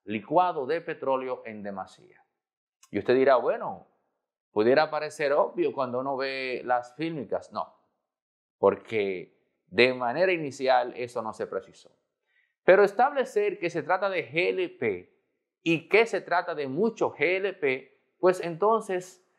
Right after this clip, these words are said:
eh, hace que el, el, el círculo sea más pequeño. No se trata de una casa.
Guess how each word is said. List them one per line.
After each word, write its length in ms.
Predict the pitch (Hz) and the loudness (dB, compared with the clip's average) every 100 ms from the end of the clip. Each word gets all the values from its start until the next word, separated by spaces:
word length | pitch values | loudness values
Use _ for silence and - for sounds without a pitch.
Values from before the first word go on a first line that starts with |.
| _ | _
eh, 280 | - 143 - | 0 2 2
hace 380 | - 214 226 220 | 4 4 2 -2
que 440 | - 190 185 185 - | -2 -2 -2 -4 -2
el, 500 | 180 180 180 170 165 | 0 2 2 2 0
el, 500 | 160 165 160 160 156 | -2 -6 -6 -4 -4
el 380 | - 170 160 143 | 2 2 2 -4
círculo 880 | - - 277 285 - 156 151 151 - _ _ _ _ _ | -10 0 2 2 0 2 2 0 -8 _ _ _ _ _
sea 880 | - - 202 208 208 202 190 - - | -8 4 6 6 4 2 -2 -6 -8
más 220 | 147 147 | -2 -2
pequeño. 480 | - 123 107 85 _ _ _ _ _ _ _ _ | -2 -8 -10 -18 _ _ _ _ _ _ _ _
No 180 | - 151 | 2 2
se 120 | 170 | 4
trata 600 | 202 208 220 156 143 - _ _ _ _ _ _ _ _ _ _ _ - | 4 4 2 0 -4 -4 _ _ _ _ _ _ _ _ _ _ _ -6
de 180 | 113 139 | 6 6
una 220 | 165 160 | 8 2
casa. 420 | 151 170 - - | 0 -4 -10 -20